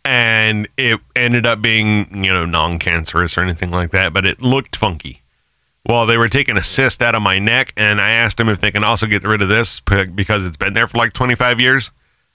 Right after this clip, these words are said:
And they were like, "Yeah, sure, whatever, dog, let's do it." So that's why I have that missing from, you've seen that bump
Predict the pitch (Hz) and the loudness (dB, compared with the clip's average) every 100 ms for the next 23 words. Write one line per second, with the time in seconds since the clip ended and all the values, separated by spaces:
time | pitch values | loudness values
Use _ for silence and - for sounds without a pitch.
0 | - 117 131 143 - - 415 - - 339 | -6 0 2 2 0 0 2 2 2 2
1 | 311 233 190 135 190 190 131 233 156 - | 2 0 2 0 0 0 -2 -2 -2 -6
2 | _ _ _ _ _ _ _ _ _ - | _ _ _ _ _ _ _ _ _ -4
3 | 87 78 82 73 71 78 85 76 73 - | -2 -2 0 -2 -2 -2 -4 -2 -6 -6
4 | _ 101 85 90 80 98 120 151 208 - | _ -6 -4 -4 -4 -4 0 0 0 0
5 | 113 85 73 - 78 | 0 0 -2 -2 -6